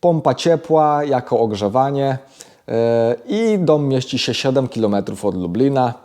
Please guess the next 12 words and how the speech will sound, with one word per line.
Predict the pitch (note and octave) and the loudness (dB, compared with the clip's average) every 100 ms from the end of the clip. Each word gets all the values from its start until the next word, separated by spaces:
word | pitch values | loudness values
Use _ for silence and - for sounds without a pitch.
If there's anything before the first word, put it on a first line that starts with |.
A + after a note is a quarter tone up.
| - _ - | -20 _ -18
Brak | G2+ A2 A2+ A#2 - | -4 0 2 0 -6
jest | F#2+ F#2 F2 E2+ | -4 -2 -4 -12
w | F2+ | -10
nim | F2+ F2 | -8 -4
garażu, | F#2 G#2 F#2+ F2 | 0 0 -2 -6
tylko | G#2 G2+ G2+ | -8 -8 -6
taka | G2 G2+ F#2+ F2+ F2+ F#2 | -6 -4 -4 -2 -6 -6
tam | F#2 G2 | -6 -6
na | F2+ | -8
zdjęciu | F#2 G2+ F#2+ G2+ F#2+ | -6 -6 -6 -8 -8
mogliście | F2+ F2+ F#2 F#2 F2+ F#2 | -8 -8 -8 -8 -10 -10
zobaczyć, | F2+ F2 F2 - - - | -6 -4 -4 -6 -14 -18